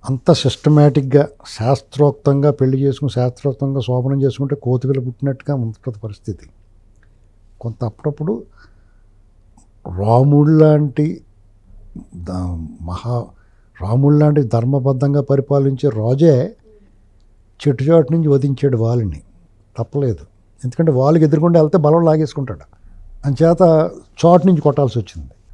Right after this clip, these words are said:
కాబట్టి వీళ్ళు అలా కొంత పక్కదారి పెట్టినా అక్కడ తప్పు జరిగింది, ఆ తప్పు జరిగిందని ఎస్టాబ్లిష్ చేయాలి. ఎస్టాబ్లిష్ చేయాలంటే వీడు ఒప్పుకుంటలేదు. కాబట్టి దాన్ని ఏం చేయాలి? ఆడి చేత ఒప్పించాలి.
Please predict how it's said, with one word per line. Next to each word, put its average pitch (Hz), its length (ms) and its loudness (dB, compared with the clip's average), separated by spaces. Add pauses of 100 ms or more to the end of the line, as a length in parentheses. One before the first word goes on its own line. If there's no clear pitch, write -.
(160)
కాబట్టి 175 640 -2
వీళ్ళు 170 600 2 (460)
అలా 180 160 2
కొంత 170 220 -6 (120)
పక్కదారి 156 380 0
పెట్టినా 175 540 -2 (160)
అక్కడ 127 280 -4 (140)
తప్పు 131 180 -2
జరిగింది, 123 540 2 (440)
ఆ 127 40 -2
తప్పు 139 300 0
జరిగిందని 170 480 6
ఎస్టాబ్లిష్ 143 500 0
చేయాలి. 92 380 -4 (640)
ఎస్టాబ్లిష్ 156 480 2
చేయాలంటే 165 260 4
వీడు 147 100 2
ఒప్పుకుంటలేదు. 101 800 -4 (580)
కాబట్టి 151 200 2
దాన్ని 147 220 4
ఏం 151 120 2
చేయాలి? 147 440 0 (640)
ఆడి 143 160 2
చేత 156 140 4
ఒప్పించాలి. 95 520 -6